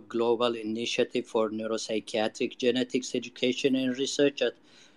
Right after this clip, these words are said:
Harvard, mm, T H School of Public Health fellow ነው። And also, um, he is a, mm, he does trauma-related clinical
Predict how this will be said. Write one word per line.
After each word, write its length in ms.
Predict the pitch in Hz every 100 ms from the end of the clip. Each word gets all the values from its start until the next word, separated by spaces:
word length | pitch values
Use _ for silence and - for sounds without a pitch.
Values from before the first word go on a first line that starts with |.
| _ -
Harvard, 720 | 127 131 127 135 127 131 - - _ _ _ _ -
mm, 340 | 107 104 104 101 - _ _
T 140 | - 135 131
H 140 | - -
School 300 | - 131 113
of 120 | 110
Public 360 | - 113 123 -
Health 280 | - 120 -
fellow 340 | - 131 131 120
ነው። 180 | 123 143 151 - - _ _ -
And 240 | 110 104
also, 400 | 113 117 - 131 123 120 127 _ -
um, 560 | 113 110 110 110 107 104 104 110 107 _ _ _ _ _ _ _ _ - _ - - -
he 160 | - 139
is 160 | 131 117
a, 140 | 117 113 110 110 - _ -
mm, 220 | 120 117
he 160 | 117 120
does 240 | 123 120 -
trauma-related 920 | - 123 120 120 117 117 120 - 123
clinical 520 | - 127 120 127 113